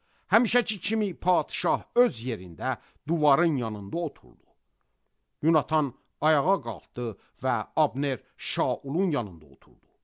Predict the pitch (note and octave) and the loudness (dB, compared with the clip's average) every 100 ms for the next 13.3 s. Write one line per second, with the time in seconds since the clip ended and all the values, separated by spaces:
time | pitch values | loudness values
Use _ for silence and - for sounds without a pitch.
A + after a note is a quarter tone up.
0 | _ _ _ _ _ _ _ _ _ _ | _ _ _ _ _ _ _ _ _ _
1 | _ - B2+ A2 G#2 D3 D3 C3+ C#3+ G#3 | _ -8 -6 -6 -2 2 4 2 0 0
2 | A#2 D#2+ E2 F2 _ _ - - - _ | -2 -8 -14 -18 _ _ -18 -16 -16 _
3 | _ _ _ _ _ _ _ _ _ _ | _ _ _ _ _ _ _ _ _ _
4 | _ _ _ _ _ _ _ _ _ _ | _ _ _ _ _ _ _ _ _ _
5 | _ _ - E3 D#3+ E3 D3+ - D#3+ C3+ | _ _ -6 2 4 4 -2 -4 -6 -4
6 | B2 A#2+ G#2+ - A2+ - A2 F2 G#2 F2 | -4 -4 -6 -10 -10 -10 -14 -12 -12 -12
7 | D2+ D2+ - - E3+ B2+ A#2 A2 - A#2+ | -16 -20 -20 -8 -6 -6 -8 -14 -8 -6
8 | B2 F2+ F#2+ - _ _ _ _ _ _ | -6 -8 -14 -16 _ _ _ _ _ _
9 | _ _ D#3 D#3+ D3+ E3 F3 A#2+ G#2+ A2+ | _ _ 2 2 2 -4 -2 -4 -6 -8
10 | A2 G#2 G2+ A#2+ A#2+ - F#3 F3 B2+ G#2 | -6 -8 -8 -10 -10 -6 -6 -4 -2 -4
11 | G#2+ - G#2+ G2 F2+ F#2 G2+ F2+ _ _ | -6 -10 -10 -10 -10 -12 -14 -16 _ _
12 | D3+ C#3+ A#2 F#3 G#3 - A#2+ G2 - A2 | -6 -6 -6 -4 -6 -8 -10 -10 -8 -12
13 | E2+ F2+ - | -12 -16 -16